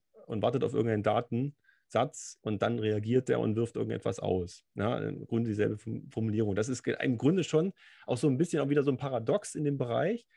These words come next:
Als diese Sache mit den Smart Contracts aufkam, dann fühlten sich die Juristen ja, ähm, herausgefordert, da die Sachen zu durchdenken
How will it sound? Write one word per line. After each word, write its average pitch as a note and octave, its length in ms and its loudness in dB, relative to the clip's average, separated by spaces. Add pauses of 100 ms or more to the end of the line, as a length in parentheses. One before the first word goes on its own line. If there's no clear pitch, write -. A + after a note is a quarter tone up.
(300)
Als A2 200 0
diese C3+ 200 0
Sache D3 220 4
mit C#3 100 2
den B2+ 80 0
Smart B2+ 220 -2
Contracts C#3+ 360 -2
aufkam, D#3 600 0
dann B2 320 -4 (120)
fühlten D3+ 300 2
sich C#3 160 0
die B2+ 140 -6
Juristen B2+ 380 -2
ja, A#2+ 360 0
ähm, A#2+ 360 -4
herausgefordert, B2 800 0
da A#2 220 2 (720)
die A2+ 80 -2
Sachen C3 280 0
zu A#2+ 100 -8
durchdenken C3+ 640 0